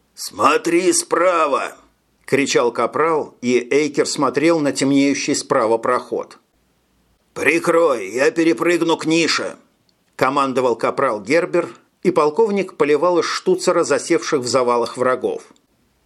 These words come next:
Эйкер уже подумал, что дойдет в связке с капралом до конца схватки.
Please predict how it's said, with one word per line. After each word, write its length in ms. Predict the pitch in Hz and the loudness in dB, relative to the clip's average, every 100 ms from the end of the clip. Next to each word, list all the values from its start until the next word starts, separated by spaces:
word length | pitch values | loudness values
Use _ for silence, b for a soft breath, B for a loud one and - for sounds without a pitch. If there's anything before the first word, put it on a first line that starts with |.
| _ - | _ 2
Эйкер 440 | 147 160 151 156 | 4 4 2 0
уже 220 | 156 147 | 2 0
подумал, 720 | 151 143 131 170 156 117 92 | 2 -2 2 0 2 0 -2
что 220 | - - | -2 0
дойдет 440 | 139 139 127 156 156 | 2 0 2 0 0
в 60 | |
связке 460 | - 143 151 - 127 | -2 0 0 0 -6
с 60 | - | -4
капралом 580 | 139 117 160 160 151 | -4 0 0 2 2
до 100 | 139 | 0
конца 360 | 139 135 131 151 | -2 -2 0 -2
схватки. 640 | - 156 143 107 - - | -2 0 0 0 -8 -20